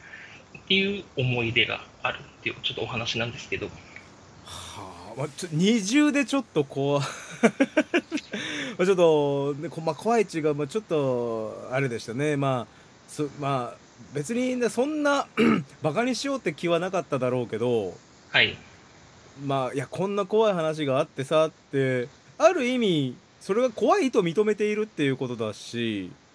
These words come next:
Speaker 1: はい。
Speaker 2: だからこんな話があるんだよっていうようなので、まあ、時間も経ってるからっ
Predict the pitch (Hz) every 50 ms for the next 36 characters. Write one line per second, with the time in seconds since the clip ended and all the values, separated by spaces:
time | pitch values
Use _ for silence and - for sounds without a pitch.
0 | _ _ _ - - 151 - - - - - - 143 139 135 - - 151 160 170
1 | 170 170 170 165 165 160 160 160 160 165 165 160 - 175 151 143 131 123 123 104
2 | 135 156 160 156 139 131 120 110 107 107 117 127 135 135 _ - - 123 120 120
3 | 123 131 135 135 147 151 147 135 123 117 110 110 101 107 107 107 107 107 107 107
4 | - - _ - - - - - - - 127 135 151 151 143 139 135 127 123 123
5 | 117 117 113 110 107 107 104 104 101 95 92 90 87 85 85 82 - - - -
6 | - _ - - 120 117 123 - 139 143 143 147 151 139 185 208 214 _ - 190
7 | 170 165 156 147 - - 147 139 139 135 135 135 135 135 135 135